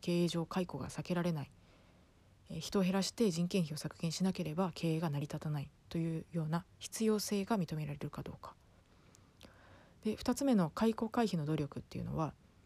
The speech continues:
えー、解雇っていうのはもう最後の手段なので、他に解雇を回避するような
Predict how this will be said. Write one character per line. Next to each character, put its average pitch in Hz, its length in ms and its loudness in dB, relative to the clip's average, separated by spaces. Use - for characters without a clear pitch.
え 147 200 -4
ー、 - 80 -
解 254 180 6
雇 165 120 -2
っ - 20 -4
て - 160 -8
い 160 40 0
う 151 40 -2
の 160 140 -2
は 185 100 2
も 156 120 0
う 147 40 -6
最 202 220 2
後 156 100 -2
の 139 100 -4
手 180 160 -4
段 143 180 -2
な 151 60 -4
の 139 120 -6
で、 160 240 -4
他 208 260 2
に 226 100 8
解 208 220 2
雇 147 100 -4
を 139 40 -4
回 156 180 -2
避 143 100 -6
す - 140 -8
る 151 80 -2
よ 147 60 -2
う - 20 -4
な 131 160 -6